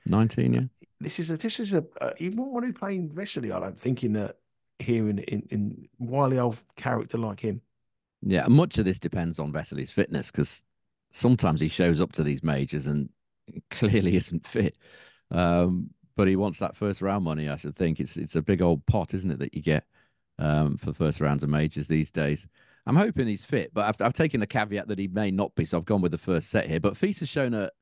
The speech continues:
Speaker 1: a bit of difficulty against left-handers so far in his, his main level career. He lost, as you said, to, to one again last night, Tabilo, um,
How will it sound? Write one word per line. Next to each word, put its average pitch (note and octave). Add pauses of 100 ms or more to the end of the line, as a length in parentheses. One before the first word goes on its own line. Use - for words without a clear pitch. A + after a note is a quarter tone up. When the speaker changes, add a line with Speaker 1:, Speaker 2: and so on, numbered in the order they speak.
(720)
Speaker 1:
a B2
bit D3+
of C#3+
difficulty F3
against E2
left-handers D2
so C#2+
far B1+
in C2
his, -
his D2+
main D#2
level C2+
career. C#2
He D2+
lost, C3 (360)
as F2+
you -
said, C3
to, F2+ (240)
to G#2
one G2
again G#2+
last E2+
night, E2
Tabilo, G#2+ (680)
um, E2